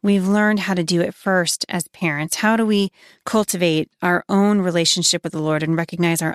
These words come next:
own thirst, thirst for Him? I don't know if, if this has been, uh, you guys have experienced this, but I notice that when I drink a lot of water, I just feel better. And if I go for a very long time without water,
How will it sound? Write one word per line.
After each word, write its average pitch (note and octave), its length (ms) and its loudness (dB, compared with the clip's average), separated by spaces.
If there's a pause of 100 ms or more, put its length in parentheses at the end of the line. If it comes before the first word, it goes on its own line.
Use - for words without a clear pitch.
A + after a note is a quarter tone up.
own F3+ 280 2
thirst, - 460 -6 (120)
thirst F#3+ 320 0
for F3 100 -6
Him? E3+ 300 -4 (460)
I - 80 -2
don't A#3+ 100 2
know A3+ 140 2
if, G3+ 80 -2 (160)
if G3+ 180 -2
this G3 220 0
has E3+ 180 -4
been, E3+ 440 2
uh, D#3 440 -2 (100)
you G3 140 0
guys F#3 200 0
have D#3+ 100 -4
experienced F3+ 560 -2
this, D#3+ 260 -2 (640)
but F#3 320 0 (260)
I A#3 160 0
notice F#3 420 0
that F3 140 0
when F#3 160 0
I A3+ 460 0
drink G3 240 0
a F#3 60 0
lot D#3+ 180 -2
of D#3+ 100 -6
water, C#3 400 -2 (760)
I F3 100 0
just F3+ 320 -2
feel D4 180 2
better. - 380 -6 (760)
And G3 180 2
if F#3 160 -2
I F#3 80 2
go G#3+ 220 2
for A3+ 160 0
a G#3+ 40 0
very G#3+ 220 2
long G3 200 0
time G#3+ 340 0
without A#3+ 440 0
water, B3 500 2